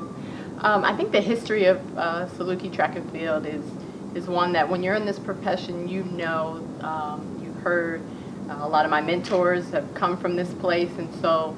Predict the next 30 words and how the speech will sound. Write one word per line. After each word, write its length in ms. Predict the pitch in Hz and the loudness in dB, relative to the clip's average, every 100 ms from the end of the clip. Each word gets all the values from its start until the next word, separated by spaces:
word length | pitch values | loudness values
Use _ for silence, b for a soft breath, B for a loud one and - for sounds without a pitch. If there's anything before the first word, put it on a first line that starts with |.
| B - | B -8
you 80 | 175 | -2
know, 80 | 165 | -2
it's 80 | - | -2
exciting 720 | - 185 180 170 160 - - | 2 4 4 2 -4 -8 -8
to 100 | 175 | -6
get 160 | 185 170 | -4 -4
a 60 | |
chance 340 | - 160 147 - | -4 -4 -4 -6
to 60 | |
come 200 | - 165 | -4 0
back 240 | 143 143 143 | 0 0 -2
and, 240 | 151 - | -6 -6
and 80 | 180 | -2
really 180 | 196 202 | -2 -2
continue 680 | 202 175 - - 196 175 151 | -4 -6 -8 -6 -6 -6 -6
the 100 | 143 - | -8 -8
tradition. 480 | - 147 - 147 147 | -6 -6 -6 -6 -6
And 160 | 139 - | -8 -4
so, 320 | 143 143 - - - | -4 -4 -6 -8 -6
uh, 240 | 156 147 - | -4 -4 -4
for 240 | 170 160 - | 0 0 2
Coach 240 | 196 - | 0 2
Kill 460 | 254 208 208 208 185 | 4 8 10 10 8
and, 220 | 170 - B B B | 4 -2 B B B
and, 240 | 170 165 165 - - | -4 -2 -2 -4 -6
and 120 | 160 | -6
staff 340 | - 185 185 185 | 4 8 8 6
to 80 | 185 | 2
really 220 | 180 185 185 - | 2 2 0 0
feel, 480 | 196 185 180 185 | 6 6 6 2